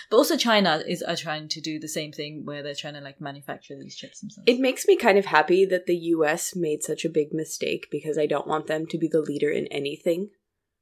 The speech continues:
Speaker 1: Well, it's not the U S, it's just, like, a company in the U S.
Speaker 2: Yeah, but let's be real, companies are the U S.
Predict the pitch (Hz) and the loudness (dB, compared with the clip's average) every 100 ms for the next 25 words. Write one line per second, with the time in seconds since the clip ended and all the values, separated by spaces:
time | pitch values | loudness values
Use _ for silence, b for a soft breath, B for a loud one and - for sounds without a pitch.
0 | _ _ _ 269 269 269 269 214 208 180 | _ _ _ -2 -2 0 -2 -2 -2 0
1 | 147 - - - 151 - 160 147 - _ | 0 -2 -12 -12 -12 -8 -8 -8 -12 _
2 | 160 - 139 147 151 147 151 151 147 147 | -20 -18 -18 -16 -16 -18 -20 -20 -20 -20
3 | 156 - 208 202 190 196 196 - 180 165 | _ -2 2 2 2 -2 -2 -2 -2 -2
4 | 160 156 156 - 180 180 175 170 165 165 | -4 -6 -8 -8 -6 -4 -4 -2 -2 -2
5 | 160 165 170 165 160 160 - - | -4 -6 -8 -10 -14 -16 -16 -16